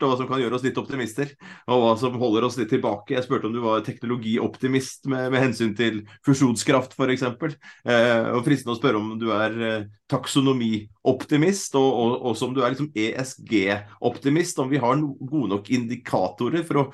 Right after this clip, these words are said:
skille det, det grønne fra det brune, for eksempel, i, i bedriftene?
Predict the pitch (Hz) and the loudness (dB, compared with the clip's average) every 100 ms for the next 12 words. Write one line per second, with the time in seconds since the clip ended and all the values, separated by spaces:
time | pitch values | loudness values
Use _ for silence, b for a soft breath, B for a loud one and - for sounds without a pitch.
0 | B - - 165 110 185 156 147 147 - | B -10 2 4 4 2 2 -2 -2 -8
1 | 117 165 143 101 110 117 123 131 143 104 | 0 2 2 -2 -2 -2 -2 0 0 -2
2 | 82 - 104 107 107 120 120 117 117 120 | -8 -10 -8 -6 -6 -6 -6 -4 -4 -4
3 | 123 113 101 - 127 | -4 -4 -4 -8 -14